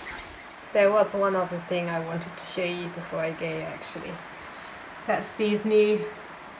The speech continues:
doorknobs on our kitchen larder door. I'm having to use a torch. It's really raining now. <laughs>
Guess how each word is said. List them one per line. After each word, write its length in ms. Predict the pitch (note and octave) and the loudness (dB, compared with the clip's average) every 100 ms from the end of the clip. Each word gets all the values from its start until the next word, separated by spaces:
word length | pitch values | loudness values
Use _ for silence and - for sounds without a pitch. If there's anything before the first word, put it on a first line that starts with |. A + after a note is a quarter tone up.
| - - | -8 2
doorknobs 600 | A3+ A3+ G#3+ F#3+ - F#3 | 6 6 4 0 -2 -4
on 140 | F3+ | -2
our 260 | F3+ F#3 F#3 | -2 -4 -6
kitchen 520 | - A3 - G#3 G3 | -4 -4 -2 -4 0
larder 340 | G#3 G3+ G3+ | 2 2 2
door. 420 | F#3+ G#3+ F#3 A3 G#3 - - - - - - - - - - | 2 2 2 0 -2 -10 -12 -14 -14 -14 -14 -14 -14 -14 -4
I'm 80 | G3+ | 2
having 280 | G#3 A3 A3+ | 6 6 6
to 60 | A3 | 4
use 140 | G3+ | 2
a 60 | F#3 | 0
torch. 480 | - G3+ F#3 F3 - - - - - - - - - | 2 6 6 4 -2 -8 -12 -14 -14 -16 -16 -8 -4
It's 140 | F#3+ | 0
really 380 | G#3+ A3+ G3+ F#3+ | 2 4 4 6
raining 360 | F#3 F3+ F3 | 6 4 0
now. 360 | E3+ E3 E3 E3 | -4 -4 -4 -4
<laughs> 40 | - | -6